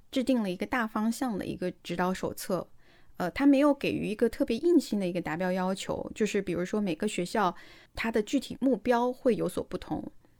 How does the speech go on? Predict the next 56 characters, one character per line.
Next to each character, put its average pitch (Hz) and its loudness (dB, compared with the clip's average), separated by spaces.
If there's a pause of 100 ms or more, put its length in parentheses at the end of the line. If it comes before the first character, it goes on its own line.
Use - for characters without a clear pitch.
(220)
比 190 2
如 214 8
说 294 6
跳 285 0
远， 175 -2 (140)
这 240 -2
个 202 2 (300)
学 202 4
校 294 6
它 262 0 (320)
不 196 6
会 - 4
去 - -2
硬 277 8
性 240 0
的 214 2
规 240 2
定 240 2 (300)
学 - 0
生 247 4
必 277 4
须 262 4
要 233 4
跳 202 -2
多 254 2
远 220 0
的 175 -4
距 233 -2
离， - -6 (580)
它 277 0
是 269 0
要 254 2
求 170 -2 (180)
是 208 -4
能 175 0
够 254 4
做 240 0
到 185 2
每 165 -2
一 - -2
次 208 0 (420)
比 185 0
前 185 0
一 240 2
次 269 -2
有 220 0
所 - -6
进 247 0
步， - -2 (300)
然 185 0
后 233 2
能 202 0
够 233 4
不 233 -4
断 240 0
地 165 0